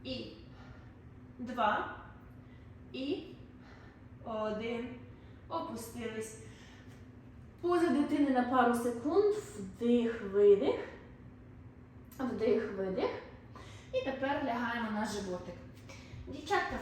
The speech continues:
вправа плавання. Ніжки рівнесенькі. Ручки перед собою рівнесенькі, долоньки дивляться на підлогу. Витягнулись за руками в одну сторону, за ніжками в іншу.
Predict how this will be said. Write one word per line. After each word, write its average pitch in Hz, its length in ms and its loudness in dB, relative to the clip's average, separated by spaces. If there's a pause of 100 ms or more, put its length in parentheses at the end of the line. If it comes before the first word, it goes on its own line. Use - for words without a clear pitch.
вправа 466 540 6
плавання. 208 760 6 (1300)
Ніжки 320 520 0
рівнесенькі. 254 920 -2 (500)
Ручки 311 300 -4
перед 302 320 -4
собою 285 300 -4
рівнесенькі, 285 460 -4
долоньки 269 460 -2
дивляться 277 540 -4
на 269 340 2
підлогу. 208 680 0 (1700)
Витягнулись 285 760 4
за 254 100 2
руками 269 460 2
в 254 40 2
одну 247 360 0
сторону, 202 480 2
за 220 100 0
ніжками 220 520 0
в 214 280 -4
іншу. 208 400 -4